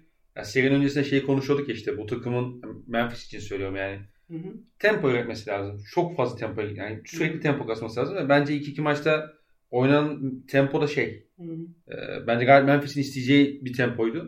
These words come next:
Speaker 1: Yani Warriors aslında onu kaşıdı. Hani o da, onlar da yüksek tempo istiyorlar ama Memphis'in o noktada biraz daha, e, şey olduğunu düşünüyorum. Yani daha atletik kanatları var, daha atletik uzunları var. Bu var. İkincisi bence bir de çok maç,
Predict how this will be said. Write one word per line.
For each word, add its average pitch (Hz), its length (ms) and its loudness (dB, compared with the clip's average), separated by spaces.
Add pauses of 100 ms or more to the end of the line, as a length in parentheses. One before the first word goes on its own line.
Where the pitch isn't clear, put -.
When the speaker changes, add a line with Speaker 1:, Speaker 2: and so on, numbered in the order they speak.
(100)
Speaker 1:
Yani 123 140 0
Warriors 196 260 4
aslında 180 260 2
onu 165 80 2
kaşıdı. 160 460 -2
Hani 117 200 -6
o 135 100 4
da, 147 60 6
onlar 139 340 4
da - 40 2
yüksek 117 280 -6
tempo 113 240 -4
istiyorlar 123 340 -8
ama 107 240 -8 (220)
Memphis'in 127 460 0
o 131 160 0
noktada 127 300 2
biraz 123 220 4
daha, 127 360 2 (460)
e, 117 60 -4 (1300)
şey 131 280 4
olduğunu 135 300 6
düşünüyorum. 113 320 -4
Yani 107 80 0
daha 117 100 10
atletik 123 280 4
kanatları 123 360 2
var, 120 260 2
daha 113 180 8
atletik - 320 0
uzunları 123 340 -2
var. 120 140 2 (840)
Bu 170 240 2
var. 196 280 2
İkincisi 170 340 0
bence 202 200 0
bir 185 60 -6
de 185 120 -4
çok - 240 -4 (1200)
maç, 123 180 0